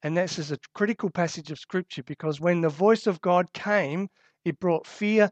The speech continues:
amongst the people. And the people said to Moses, "Moses, we don't want to hear God's voice.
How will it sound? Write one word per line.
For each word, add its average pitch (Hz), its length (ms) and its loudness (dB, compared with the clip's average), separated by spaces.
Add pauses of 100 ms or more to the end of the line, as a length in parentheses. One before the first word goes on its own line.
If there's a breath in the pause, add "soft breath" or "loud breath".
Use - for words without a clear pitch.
(140)
amongst 160 420 -2
the 147 80 -2
people. 185 360 -4
And 143 100 -2
the 147 80 -4
people 196 320 0
said 202 240 2
to 185 80 0
Moses, 175 460 0
"Moses, 196 400 4 (440 soft breath)
we 233 220 6
don't 247 240 10
want 240 240 8
to 233 100 6
hear 262 360 8
God's 196 360 6
voice. 160 600 -2